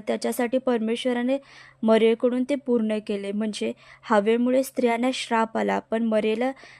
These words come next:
दर्शन देऊन येशूच्या त्या पवित्र रक्ताने स्त्रियांना आशीर्वादित केलं. हवेला जे मिळालं तिनं दुसऱ्याला दिलं आणि तेथे मरण आलं. तसेच आपण पाहतो योहान वीस, अकरा ते अठरामध्ये की मरियेने देखील तेच कृत्य केलं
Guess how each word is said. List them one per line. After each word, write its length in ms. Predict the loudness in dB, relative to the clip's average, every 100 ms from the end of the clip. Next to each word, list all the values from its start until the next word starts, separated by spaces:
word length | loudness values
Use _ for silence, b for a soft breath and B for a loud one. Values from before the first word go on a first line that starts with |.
| -2
दर्शन 460 | 0 0 -2 0
देऊन 260 | 0 0 0
येशूच्या 400 | -2 -2 -2 -2
त्या 180 | -2 -2
पवित्र 540 | 0 -2 0 0 0
रक्ताने 480 | 0 -4 -4 -2 -4
स्त्रियांना 500 | -4 0 0 2 0
आशीर्वादित 600 | -2 -4 -4 -4 -2 -6 -4
केलं. 260 | -4 -4 -6 B B B B
हवेला 380 | 0 4 4 4 2
जे 140 | 2
मिळालं 400 | 2 2 2 0
तिनं 180 | 0 -2
दुसऱ्याला 480 | -4 -2 0 2 2
दिलं 300 | 0 -2 -4 -4
आणि 140 | -6 -4
तेथे 180 | -2 -2
मरण 380 | 0 -2 -2 -4
आलं. 280 | -4 -6 -6 B B B B -4
तसेच 300 | 0 2 2
आपण 260 | 0 -2
पाहतो 340 | -4 -4 -2 -2
योहान 500 | 0 -2 -2 -4 -4
वीस, 280 | -2 -2 -4 -12 b b b b _
अकरा 380 | -4 0 0 0 2
ते 120 | 4 4
अठरामध्ये 680 | 2 -2 -2 -2 -4 -4
की 140 | -2 -2
मरियेने 460 | 0 0 0 -2
देखील 420 | -2 -2 -2 -6 0
तेच 180 | 0 0
कृत्य 360 | -2 -2 -2 -4
केलं 360 | -4 -4 -4